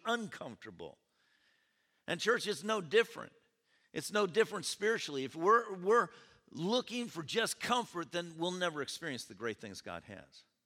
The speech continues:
Oh, we'll experience some good things, but not the great things God has. And so we are literally robbing ourselves and robbing other people in our lives of the great things God has to bring to you and through you to impact them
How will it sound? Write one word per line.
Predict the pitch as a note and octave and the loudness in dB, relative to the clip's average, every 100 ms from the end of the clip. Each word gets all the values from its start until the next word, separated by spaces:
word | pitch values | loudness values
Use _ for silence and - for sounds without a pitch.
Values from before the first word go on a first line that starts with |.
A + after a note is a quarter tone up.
| _ _ - | _ _ -8
Oh, | B3+ | -8
we'll | C4 - | -6 -8
experience | - - G3 F3+ C#3+ | -8 -10 -8 -10 -10
some | A#2+ | -12
good | A2 F3 | -14 -16
things, | A2 F2+ | -16 -14
but | - | -10
not | C3 C3 | -2 -2
the | A2 | -4
great | F#2 D3+ - | -8 -8 -8
things | D#2 D2 | -18 -18
God | - C#2 C2+ | -18 -20 -20
has. | D2+ C2+ _ _ _ _ _ _ _ _ _ _ | -20 _ _ _ _ _ _ _ _ _ _ _
And | C3+ D3 | -6 2
so | G3+ | 2
we | G3 B3 | 2 4
are | G#3 E3+ | 4 4
literally | D#3 G3+ C4+ G#3 D#3 D3 C#3 | 0 -2 0 2 2 0 0
robbing | C3+ F3+ G#3 G#3+ F#3 | 2 4 4 2 0
ourselves | D#3+ - G#3+ A3+ F3 | 0 0 -2 -2 -4
and | - | -4
robbing | D#3+ A3+ A#3+ G#3 F#3 | 0 2 2 0 -2
other | G#3 G#3 | 0 0
people | - A3+ A#3 D#3 | -2 -12 -10 -6
in | D#3 | 0
our | D3+ D3 | 2 2
lives | D#3+ A#2 E2 - - - _ _ _ _ _ _ | 2 -2 -10 -14 -16 -16 _ _ _ _ _ _
of | D3+ D3 | -2 0
the | E3 | -2
great | A#2+ C3+ E3+ A#3+ - | -2 2 4 4 -2
things | F#3 F3 C3+ | -6 -4 -4
God | E3+ D#3 C3+ | 0 0 0
has | D3+ D#3 C#3 - - _ _ _ _ _ | -2 -2 -2 -6 -14 _ _ _ _ _
to | C#3+ | -10
bring | D#3 D3+ C#3+ - | -4 -2 -4 -4
to | - A3 | -4 -2
you | B3+ A#3 D3+ C3+ - | -2 -4 -4 -6 -6
and | C3 A2+ | -8 -8
through | - F#3 B3 | -8 -4 -2
you | G#3 C3+ C3+ | -2 -4 -6
to | - - | -8 -10
impact | E3+ - D#3 B2+ G#2 | -10 -2 -2 -2 -2
them | C#3+ C#3 | -2 -2